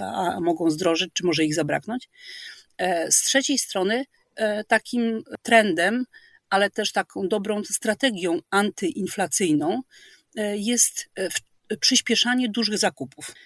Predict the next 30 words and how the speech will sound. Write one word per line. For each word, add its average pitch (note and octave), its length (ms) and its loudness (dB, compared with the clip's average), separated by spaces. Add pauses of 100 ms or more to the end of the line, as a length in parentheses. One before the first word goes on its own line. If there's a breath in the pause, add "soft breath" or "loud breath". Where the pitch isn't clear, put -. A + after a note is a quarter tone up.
(160 soft breath)
E, G3 340 0
na G3+ 140 2
przykład - 640 -6 (360)
właśnie D3+ 280 -2
nieruchomości, G3+ 920 -2
A F#3+ 80 -2
G G3+ 160 0
D, F#3 420 2 (520 loud breath)
em, F3 500 0
jakichś - 260 -2
tam G3 160 0
inwestycji, G3 680 -2 (280 soft breath)
nawet A#3 460 2
jeżeli G#3 300 0
trzeba G3 260 -2
dobrać F#3+ 340 -4
troszeczkę - 420 -4
kredytu F#3 440 -4
i F3 40 -4
jakieś D#3+ 300 -4
tam F3+ 320 -4
koszty F3+ 340 -6
ponieść, F3 380 -2
czy, D#3 180 -12
czy, F3 280 -4 (280 loud breath)
czy F#3 120 -4
zrobić E3+ 340 -2
to F#3 120 -4
na E3+ 100 0
styk, - 380 0